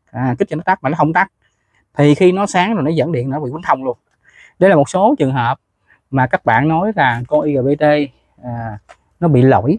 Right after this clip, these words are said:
hay gì đó. Có nghĩa là khi chúng ta kích nó sáng thì nó sáng luôn. À, tức là kích cho nó dẫn điện, có nghĩa là bạn nó làm như vậy nè, bạn nó làm như vậy, bạn nó kích cho nó dẫn điện, à, bạn nó kích cho nó dẫn điện,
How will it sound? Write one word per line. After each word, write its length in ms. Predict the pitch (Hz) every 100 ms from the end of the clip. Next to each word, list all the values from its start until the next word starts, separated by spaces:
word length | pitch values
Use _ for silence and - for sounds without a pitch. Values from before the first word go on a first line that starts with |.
| -
hay 180 | 151 147
gì 100 | 123
đó. 200 | 131 175 _ _ -
Có 120 | 247
nghĩa 280 | 185 143 202
là 160 | 147
khi 200 | - 180
chúng 140 | 180 208
ta 60 |
kích 200 | - 226 -
nó 140 | 196
sáng 320 | - 175 208 247 _ _ -
thì 140 | 131
nó 80 | 156
sáng 200 | 175 196
luôn. 200 | 175 135 _ _ _ _ _ _ _ _ _ _ _
À, 180 | 131 127
tức 160 | 202
là 80 | 185
kích 180 | - -
cho 80 | 165
nó 60 | 170
dẫn 220 | 156 160
điện, 260 | 131 113 139
có 100 | 180
nghĩa 180 | 143
là 260 | 175 127 123
bạn 240 | 127 123
nó 120 | 156 185
làm 180 | 127
như 100 | 143 143
vậy 100 | 123
nè, 280 | 123 123 - _ _ _ _
bạn 140 | 117 123
nó 80 | 160
làm 160 | 117
như 120 | 127 117
vậy, 60 | - _ _ _ -
bạn 120 | 131
nó 80 | 175
kích 180 | - 226
cho 100 | 160
nó 100 | 170
dẫn 220 | 147 156
điện, 260 | 123 117 117 _ _ _ -
à, 300 | 120 123 110
bạn 160 | 120
nó 60 | 151
kích 140 | 127
cho 100 | -
nó 60 | 139
dẫn 200 | 135 104
điện, 200 | 107